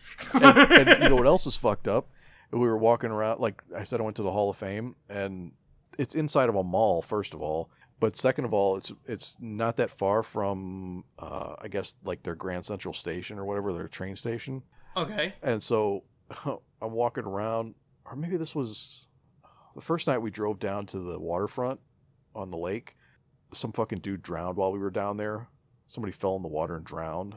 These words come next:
Speaker 1: and there was fucking cops everywhere. And then at some point we were driving around, I think coming back to the hotel, and I remember driving past the, the train station or whatever, and, uh, fucking their police are walking around with machine guns.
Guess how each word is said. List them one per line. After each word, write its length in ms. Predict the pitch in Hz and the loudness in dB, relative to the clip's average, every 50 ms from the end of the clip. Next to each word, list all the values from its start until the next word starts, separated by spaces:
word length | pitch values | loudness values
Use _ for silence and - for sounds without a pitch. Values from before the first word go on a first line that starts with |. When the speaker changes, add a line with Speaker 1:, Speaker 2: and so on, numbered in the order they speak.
| - | -18
Speaker 1:
and 100 | - 101 | -16 -16
there 80 | 90 82 | -14 -14
was 140 | 87 - - - | -16 -18 -12 -8
fucking 240 | - 104 - 85 80 | -8 -8 -8 -8 -14
cops 340 | - - 82 90 - - 101 | -10 -10 -10 -8 -8 -8 -10
everywhere. 480 | 90 92 92 90 92 92 95 98 101 - _ _ _ _ _ _ _ _ - | -8 -8 -8 -6 -4 -4 -4 -4 -4 -6 _ _ _ _ _ _ _ _ -12
And 140 | - 101 98 | -10 -6 -6
then 400 | 98 98 95 92 90 90 87 - _ _ _ _ _ _ _ - - - - - | -4 -4 -6 -6 -8 -12 -14 -16 _ _ _ _ _ _ _ -20 -20 -18 -12 -6
at 200 | 135 123 113 - | -6 -6 -6 -4
some 200 | - - 143 151 | -4 -4 -2 -2
point 220 | 147 - 139 123 107 | -2 -2 -4 -2 -2
we 60 | 110 | -2
were 120 | 104 98 | -2 -2
driving 340 | 90 - 98 98 107 98 101 | -2 -2 -2 -2 0 -2 -4
around, 380 | 95 90 92 95 95 95 98 92 - | -6 -6 -4 -4 -4 -6 -6 -8 -14
I 40 | |
think 160 | - 101 95 - | -14 -14 -12 -8
coming 180 | 120 107 104 85 | -8 -8 -6 -6
back 200 | 90 87 90 - | -6 -8 -6 -6
to 100 | 101 95 | -8 -8
the 80 | 90 | -6
hotel, 500 | 90 90 85 - 95 92 95 104 113 117 - _ _ _ _ _ - | -8 -8 -8 -6 -6 -4 -2 -2 -4 -6 -8 _ _ _ _ _ -10
and 340 | - 107 101 95 92 92 85 - | -8 -6 -6 -6 -8 -10 -10 -10
I 40 | |
remember 260 | 98 95 101 104 98 87 | -8 -8 -6 -6 -8 -8
driving 460 | 80 - 95 95 104 104 104 101 98 | -4 -2 0 0 0 0 -2 -6 -10
past 580 | - - 92 95 92 82 - - - - - _ _ _ _ _ - - - | -6 -2 0 0 0 0 -2 -6 -10 -12 -18 _ _ _ _ _ -20 -16 -10
the, 360 | - 87 85 82 82 80 82 78 | -8 -6 -4 -4 -4 -6 -6 -8
the 100 | - 90 | -10 -12
train 300 | - - 95 98 101 101 | -10 -8 -8 -8 -8 -8
station 360 | - - 110 107 110 - - 120 | -6 -4 -4 -4 -4 -6 -6 -6
or 20 | |
whatever, 380 | 113 117 117 120 120 123 127 123 _ _ _ _ _ _ - | -4 -2 -2 -2 -2 -4 -6 -8 _ _ _ _ _ _ -8
and, 360 | - 107 101 98 92 87 85 | -6 -4 -4 -4 -4 -6 -8
uh, 300 | 87 82 78 80 78 78 - - _ _ _ _ _ _ _ _ _ | -8 -6 -6 -6 -8 -8 -12 -16 _ _ _ _ _ _ _ _ _
fucking 800 | - - - - - - 160 143 - - 135 120 110 104 95 - - _ _ _ _ _ _ _ _ - | -20 -18 -14 -12 -8 -6 -6 -6 -6 -6 -8 -8 -8 -12 -14 -16 -18 _ _ _ _ _ _ _ _ -6
their 140 | 127 113 104 | -6 -6 -6
police 460 | - - 110 104 98 104 110 - 131 | -6 -8 -8 -8 -6 -6 -8 -6 -8
are 40 | 104 | -6
walking 340 | 90 85 85 92 - 117 | -2 -2 -2 0 -2 -4
around 180 | 98 95 95 98 | -6 -4 -4 -6
with 120 | 95 - - | -6 -8 -10
machine 440 | 87 - - - - 90 92 95 98 | -14 -14 -12 -12 -12 -10 -10 -10 -8
guns. 460 | 101 104 117 123 127 127 127 123 - | -6 -6 -6 -6 -8 -10 -12 -14 -16